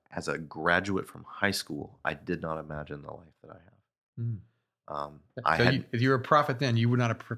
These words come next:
Speaker 2: predicted this.
Speaker 1: No, I would not
Speaker 2: Yeah.
Speaker 1: have. I would not have predicted where I am today.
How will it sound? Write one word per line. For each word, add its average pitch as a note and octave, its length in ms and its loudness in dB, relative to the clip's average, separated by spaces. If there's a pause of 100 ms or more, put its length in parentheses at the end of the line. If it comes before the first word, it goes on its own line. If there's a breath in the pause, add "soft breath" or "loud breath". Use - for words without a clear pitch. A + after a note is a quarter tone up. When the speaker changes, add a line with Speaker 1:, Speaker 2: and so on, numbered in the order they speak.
Speaker 2:
predicted A#2 360 0
this. A#2 100 4
Speaker 1:
No, - 180 8 (140)
I G#2 40 6
would G2+ 180 6
not G#2 120 8
Speaker 2:
Yeah. - 140 6
Speaker 1:
have. - 100 -6 (220)
I F2+ 80 6
would F#2 160 4
not G2 240 6
have A#2 140 0
predicted F#2+ 460 0
where F2+ 200 -2
I F2+ 140 0
am G2 220 -2
today. A2 380 -2